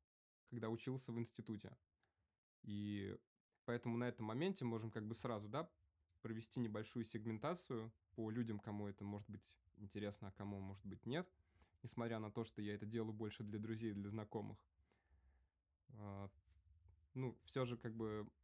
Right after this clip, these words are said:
можно обусловиться, то есть, да, кому это может быть интересно. Но начну я с тех, для кому как бы сразу это будет не особо нужно.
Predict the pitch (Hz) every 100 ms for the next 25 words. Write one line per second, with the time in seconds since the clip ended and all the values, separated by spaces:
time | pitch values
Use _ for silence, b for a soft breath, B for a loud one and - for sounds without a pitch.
0 | - 131 123 113 120 - 131 98 - -
1 | 95 104 143 - 107 117 117 110 113 110
2 | 107 - _ _ _ _ _ _ _ _
3 | _ _ _ _ _ _ _ _ _ _
4 | - 107 - 117 101 - 117 - _ _
5 | _ _ _ _ _ _ _ _ _ -
6 | 131 151 123 135 127 - 147 135 113 117
7 | 127 123 - 110 110 - 120 104 98 -
8 | - 127 _ - _ _ - - _ 117
9 | 113 110 101 - - - _ _ _ _
10 | _ _ _ _ _ _ _ _ _ _
11 | _ - 135 123 139 123 123 107 104